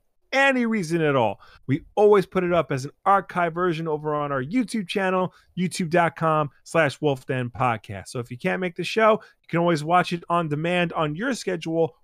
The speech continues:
whenever you want. If you prefer to listen to us rather than watch us, you can do that as well. We're also an audio podcast over on anchor dot F M slash wolf den podcast,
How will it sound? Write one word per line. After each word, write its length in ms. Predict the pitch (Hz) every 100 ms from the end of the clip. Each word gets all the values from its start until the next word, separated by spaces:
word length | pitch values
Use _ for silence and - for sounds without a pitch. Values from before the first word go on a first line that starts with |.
| -
whenever 500 | 135 - 175 165 165
you 260 | 156 160
want. 380 | 139 131 131 107 _ _ -
If 120 | 170
you 80 | 170
prefer 280 | 147 143 165
to 80 | 139
listen 380 | 185 339 311
to 180 | 202 160
us 180 | 143 151 - _ -
rather 300 | 160 175 160
than 200 | 151 143
watch 320 | 135 135 -
us, 180 | 143 -
you 80 | 143
can 140 | 139
do 160 | 170 156
that 160 | 151
as 100 | 139
well. 380 | 127 208 190 180 _ -
We're 80 |
also 240 | 175 165 165
an 80 | 156 -
audio 300 | 196 190 165
podcast 640 | - 165 156 - 160 139
over 220 | 160 143
on 160 | 151 147 -
anchor 280 | 180 170 160
dot 260 | 160 156
F 160 | 147 -
M 240 | 196 190 - _
slash 360 | - 151 139 -
wolf 200 | 151 135
den 220 | 143 135
podcast, 580 | - 202 196 196 196